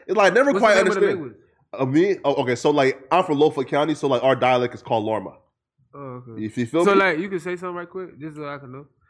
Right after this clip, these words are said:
Speaker 2: Like,
Speaker 1: Uh,
Speaker 2: let's say if you be like, "It's like, in Cali, it's hot as hell today."
Speaker 1: Nah, man. <laughs>
Speaker 2: You can't say that?
Speaker 1: Nah, nah, nah. Bro, listen, like, okay, so we have meme pages, right?
Speaker 2: <laughs>
Speaker 1: So No Jumper got meme pages.
Speaker 2: Uh-huh.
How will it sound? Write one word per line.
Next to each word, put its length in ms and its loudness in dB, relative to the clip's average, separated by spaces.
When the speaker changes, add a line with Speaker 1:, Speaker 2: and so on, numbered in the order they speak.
Speaker 2:
Like, 100 2
Speaker 1:
Uh, 60 6
Speaker 2:
let's 140 2
say 80 0
if 60 0
you 100 -6
be 100 0
like, 320 -2
"It's 260 -16
like, 240 -14
in 120 -16
Cali, 340 -10
it's 80 -14
hot 180 -10
as 80 -10
hell 160 -12
today." 280 -18
Speaker 1:
Nah, 340 -2
man. 280 -4
<laughs> 40 -2
Speaker 2:
You 580 2
can't 180 -2
say 120 -2
that? 180 -6
Speaker 1:
Nah, 340 2
nah, 240 2
nah. 200 -2
Bro, 200 4
listen, 320 2
like, 220 2
okay, 220 2
so 220 2
we 200 2
have 220 2
meme 280 0
pages, 360 -2
right? 320 2
Speaker 2:
<laughs> 380 -4
Speaker 1:
So 260 4
No 180 4
Jumper 260 2
got 220 2
meme 220 0
pages. 320 -10
Speaker 2:
Uh-huh. 260 -14